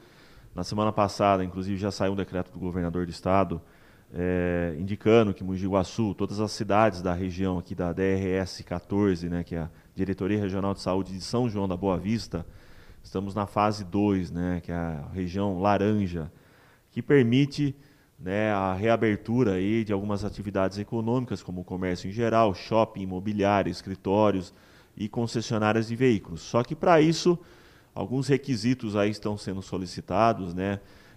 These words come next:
E, então, esses requisitos começaram a ser cumpridos da seguinte forma: a Associação Comercial e Industrial de Mogi Guaçu encaminhou os protocolos das atividades, de todas essas atividades econômicas que eu mencionei, exceto os shoppings, que já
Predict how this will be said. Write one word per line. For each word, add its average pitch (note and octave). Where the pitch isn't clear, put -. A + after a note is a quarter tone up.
E, F#2
então, G#2+
esses A2+
requisitos G#2+
começaram A2+
a A2+
ser A#2+
cumpridos C3+
da B2+
seguinte C3
forma: F2+
a B2
Associação C3+
Comercial B2+
e -
Industrial G#2
de G2
Mogi G#2+
Guaçu C3+
encaminhou A2+
os A#2
protocolos A#2
das A#2+
atividades, G#2+
de G2
todas D3
essas C3
atividades G#2
econômicas G2
que -
eu F#2+
mencionei, G2
exceto A#2
os C3
shoppings, C#3+
que C3
já A#2